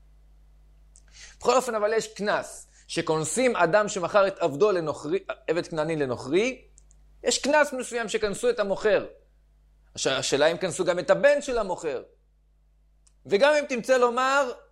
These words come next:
שכנסו את בנו אחריו. עדיין,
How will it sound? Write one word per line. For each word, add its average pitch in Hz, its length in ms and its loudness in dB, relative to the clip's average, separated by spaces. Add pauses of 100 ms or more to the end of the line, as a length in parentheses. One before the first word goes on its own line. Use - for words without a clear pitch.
(200)
שכנסו 254 1000 0
את 156 120 2
בנו 151 240 -4
אחריו. 110 340 -8 (960)
עדיין, 170 340 0